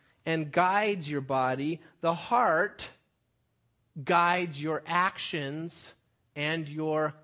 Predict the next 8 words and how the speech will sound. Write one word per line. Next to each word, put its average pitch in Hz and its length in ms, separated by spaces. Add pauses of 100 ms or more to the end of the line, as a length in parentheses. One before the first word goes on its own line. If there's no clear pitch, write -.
(180)
lifestyle. 139 1000 (1800)
There's 135 160
an 123 120
inseparable 160 800
link 143 300
between 117 340
those 98 280
two. - 220